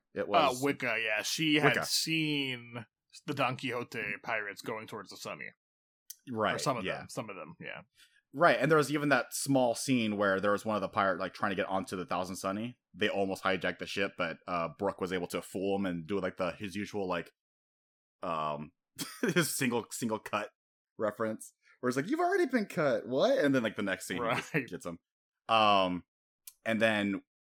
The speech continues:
Speaker 1: we get the, we get a big story bit, a very important story bit, of, like, why the Tontatas and at least Thunder Soldier are trying to work together to try and usurp,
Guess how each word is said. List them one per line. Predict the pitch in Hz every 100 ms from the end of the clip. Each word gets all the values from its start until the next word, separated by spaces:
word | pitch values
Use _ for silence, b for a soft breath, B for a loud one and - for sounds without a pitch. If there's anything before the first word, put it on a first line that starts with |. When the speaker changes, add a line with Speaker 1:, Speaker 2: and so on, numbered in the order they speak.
| _ _ -
Speaker 1:
we | 120
get | 120 123
the, | 131 110 101 95 95 87 _ _ _ _ _
we | 123
get | 131
a | 120 101
big | 95 123
story | - 120 123
bit, | 95 90 82 - _ _ -
a |
very | 90 101 120
important | 98 95 87
story | - 90 87
bit, | 82 85
of, | 107 101
like, | 104
why | 95 101 104
the | 107
Tontatas | 110 113 95 95 98 92 - -
and | 95 92
at | 87 80
least | 90 -
Thunder | 120 156
Soldier | 131 87 85 85 85 b b b 107
are | 101
trying | - 110
to | 101
work | 98
together | 95 98 92
to | 87 95
try | - 101 92 90 -
and | 101 87 85 80 - -
usurp, | 101 - 110 92 -